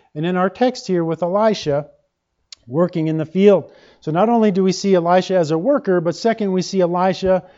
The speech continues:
is worthy of his calling. He's worthy of his calling. The prophet Elijah was not out just walking around one day and he happened to see people and say, "Oh, I'm gonna pick this guy and, and throw his mantle on him or throw his coat on him," right?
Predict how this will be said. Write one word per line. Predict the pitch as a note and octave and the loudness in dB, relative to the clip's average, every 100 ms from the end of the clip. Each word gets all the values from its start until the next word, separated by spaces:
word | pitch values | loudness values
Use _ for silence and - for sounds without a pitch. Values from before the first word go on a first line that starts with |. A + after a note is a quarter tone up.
| _ - | _ -4
is | E3+ E3+ | -4 -2
worthy | G#3 B3+ G#3+ F3 F3 E3+ _ _ - | 0 2 2 0 -2 -4 _ _ -10
of | E3+ | -6
his | F3 | -6
calling. | - G#3 A3 G#3 C#3 A#2 _ _ _ - | -2 2 2 2 -4 -12 _ _ _ -8
He's | D#3 | -6
worthy | F3 A3+ A3 F#3+ | 2 4 4 2
of | F3 | 0
his | E3 | -2
calling. | F#3+ G#3+ G#3 D3+ - _ _ _ | 4 4 4 0 -8 _ _ _
The | C#3+ | -8
prophet | F3+ G#3+ G#3+ | 0 0 2
Elijah | F3+ D#3+ G#3 C4 E3 F3 F#3+ - _ _ _ | 0 2 2 2 2 0 0 -8 _ _ _
was | D3+ D#3 | -6 -4
not | G3 A#3 | 0 2
out | A#3 A3 | 2 2
just | F#3+ | -2
walking | E3+ G#3 G#3 | 4 4 4
around | F#3+ G3+ A3 | 0 2 2
one | F3+ E3 | 0 2
day | D#3 E3 F#3+ - _ D#3 | 2 2 0 -10 _ -8
and | E3 | -6
he | |
happened | E3+ F#3 F#3 F3 | -2 -2 -2 -2
to | F3 E3 | -2 -2
see | - G3 | -2 -4
people | F#3 F3 E3+ F3 | -2 -4 0 -2
and | F3 | 0
say, | F3 F#3 | -2 -2
"Oh, | |
I'm | G3 G3+ | -2 -2
gonna | F#3 | -4
pick | D3+ F#3 | -4 -6
this | - F3+ | -4 -6
guy | - D3 D#3 | -4 -2 -2
and, | D3 C#3 _ _ - | -2 -6 _ _ -8
and | D3 C#3 | -6 -4
throw | E3+ E3 | 0 0
his | D3+ | 0
mantle | E3 F#3+ F3 D#3 | -2 -2 -2 -4
on | D#3 | -2
him | E3 | -4
or | D3+ | -6
throw | D3 E3 | -2 -2
his | D3+ | -2
coat | - F#3+ E3 | -2 -2 0
on | D3 | -4
him," | D3 D3 | -4 -4
right? | D#3+ | -4